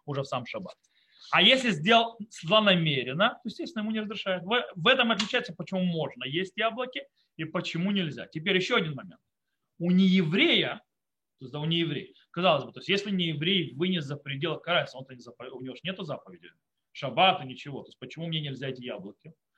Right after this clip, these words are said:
даже если он мне принёс? Ответ очень простой. Хоть и не еврей, у него нет обязанности соблюдать шаббат, но и у вещей не еврея тоже есть тхум шаббат.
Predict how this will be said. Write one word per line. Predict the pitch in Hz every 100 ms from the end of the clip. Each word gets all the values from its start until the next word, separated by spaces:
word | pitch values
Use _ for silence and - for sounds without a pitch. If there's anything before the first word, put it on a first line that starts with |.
| -
даже | 175
если | 165
он | 160
мне | 147 135
принёс? | - 110 117 - _ _ -
Ответ | 151 226
очень | 220
простой. | 196 202 - 131 139 _ _ _ _ _ _ _ _ _ _ _ _ _ _ _ _ _ - - 147 -
Хоть | - 359 349
и | 269
не | 294
еврей, | 262 214 320 311 285
у | 214
него | 214 214
нет | 196 254 277
обязанности | 220 165 240 254 196
соблюдать | 202 196 240
шаббат, | 240 208 196 330 277 285 -
но | 196 226
и |
у | 220
вещей | 185 226 - 302 330 262
не | 226
еврея | 226 214 320 381 320 277 - _
тоже | 349 403 330
есть | 359 -
тхум | - 302 330
шаббат. | - 285 262 247